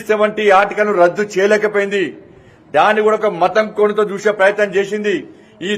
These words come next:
దేశాన్ని నాలుగు ముక్కలు చేసి ఈ దేశాన్ని విభజించిన ప-, మూర్ఖత్వ పార్టీ కాంగ్రెస్ పార్టీ. కాబట్టి త్రీ సెవెంటీ ఆర్టికల్ను రద్దు చేసినందుకు దీక్ష చేస్తారా?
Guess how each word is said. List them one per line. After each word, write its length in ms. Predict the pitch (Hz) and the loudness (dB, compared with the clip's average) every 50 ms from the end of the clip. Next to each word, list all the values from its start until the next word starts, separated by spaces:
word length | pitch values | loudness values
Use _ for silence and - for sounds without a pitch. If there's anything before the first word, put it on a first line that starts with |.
| 139 147 190 | 0 2 2
దేశాన్ని 420 | 208 208 208 214 214 214 214 214 196 170 143 165 | 2 4 4 0 0 2 0 -4 -4 -4 -2 0
నాలుగు 280 | 185 202 214 214 202 202 202 190 | 2 2 2 0 -2 -6 -6 -6
ముక్కలు 300 | 180 185 - 214 208 190 175 | -8 -4 -2 0 0 2 2
చేసి 260 | 202 202 202 220 214 180 135 - - - - - - - 175 | 2 2 0 -2 -4 -4 -6 -8 -14 -20 -20 -20 -12 -8 -6
ఈ 40 | 196 202 151 - - 175 | -6 -6 -6 -2 2 2
దేశాన్ని 340 | 214 208 214 214 214 202 151 139 | 2 4 2 2 0 0 -2 -6
విభజించిన 460 | 151 151 - - 214 254 240 240 233 233 233 | -4 0 0 0 0 -2 -2 -2 -4 -2 2
ప-, 140 | 214 202 202 190 190 | 0 0 0 0 -6
మూర్ఖత్వ 420 | 202 202 214 208 208 214 208 - 202 | -6 -4 -4 -4 -2 -2 -2 0 0
పార్టీ 200 | 202 190 202 196 - - 175 | 0 0 0 -4 -2 0 0
కాంగ్రెస్ 360 | 180 190 190 190 190 180 - - | 0 0 0 -4 -8 -6 -2 0
పార్టీ. 200 | 175 175 170 170 151 156 | 0 0 0 0 -2 0
కాబట్టి 320 | 180 190 208 202 202 233 240 262 254 - - _ _ _ _ _ _ - | 2 2 2 0 -2 -4 -6 -6 -8 -12 -20 _ _ _ _ _ _ -8
త్రీ 140 | 170 220 233 240 240 240 | -6 -4 -4 -2 0 2
సెవెంటీ 280 | 240 240 233 233 240 233 220 208 214 | 2 2 2 -2 0 2 4 4 4
ఆర్టికల్ను 400 | 214 214 214 214 226 220 214 190 151 151 | 4 2 0 -2 -2 0 0 0 2 2
రద్దు 220 | 160 165 160 214 226 214 208 | 2 2 2 -2 0 2 2
చేసినందుకు 420 | 202 - 196 190 175 180 233 247 277 277 - - _ _ _ _ _ _ _ - 104 101 131 | 2 2 -2 -6 -4 0 0 0 0 -2 -6 -16 _ _ _ _ _ _ _ -20 -20 -12 -8
దీక్ష 240 | 185 214 208 - 208 196 175 | -8 -8 -4 -2 0 2 2
చేస్తారా? 400 | 170 156 - - 139 135 156 180 | 2 0 0 0 0 2 2 2